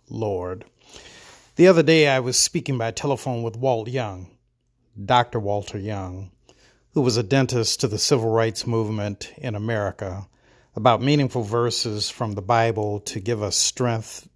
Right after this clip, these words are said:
to survive emotionally and spiritually through this pandemic. Walt said the scripture that helps him most is Psalm ninety-one.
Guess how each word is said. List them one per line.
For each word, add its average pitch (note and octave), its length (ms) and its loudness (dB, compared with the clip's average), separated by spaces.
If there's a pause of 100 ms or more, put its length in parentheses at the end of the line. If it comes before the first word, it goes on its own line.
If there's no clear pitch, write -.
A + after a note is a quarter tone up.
(100)
to B2 140 -4
survive A2 560 -2
emotionally G#2+ 840 -2 (360)
and A2 160 -4
spiritually A#2 760 0
through A#2 300 -4
this A2 360 -4
pandemic. G#2 720 -6 (800)
Walt B2 560 0 (160)
said A2+ 640 2 (1080)
the A2 100 -4
scripture D3 500 2
that A2+ 220 0
helps - 320 -2
him A2+ 200 -2
most A2 380 0
is F#2+ 100 -4
Psalm G#2+ 380 -2
ninety-one. G#2 720 -6